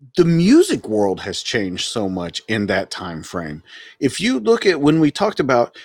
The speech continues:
people losing their masters and, and the rights to their music and all that kind of stuff, you see so many people now taking it on their own with no record company, with no manager, with no anything, cutting their own digital copies,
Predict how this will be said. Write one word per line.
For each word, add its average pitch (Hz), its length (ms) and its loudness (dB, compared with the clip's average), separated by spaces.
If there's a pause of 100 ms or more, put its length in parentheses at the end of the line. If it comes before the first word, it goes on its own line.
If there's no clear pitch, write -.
(120)
people 180 260 0
losing 165 280 2
their 139 100 0
masters 117 680 -2 (100)
and, 104 600 -2
and 98 520 -4
the 104 80 2
rights 117 340 2
to 135 120 -2
their 107 140 4
music 101 400 -2
and 98 80 -6
all 120 160 2
that 139 140 2
kind 131 140 0
of 110 60 -4
stuff, - 260 2 (920)
you 185 220 0
see 233 220 -4
so 180 340 0
many 220 240 0
people - 380 -4
now 107 340 -2 (500)
taking 214 440 0
it 170 80 0
on 143 180 2
their 127 160 -2
own 175 320 0
with 117 160 0
no 160 300 4
record 104 400 0
company, 98 360 -6
with 101 220 0
no 202 260 4
manager, 101 480 0
with 101 180 0
no 196 200 2
anything, 107 380 -2 (420)
cutting 165 260 0
their 127 160 0
own 165 220 4
digital 175 380 4
copies, 120 580 -4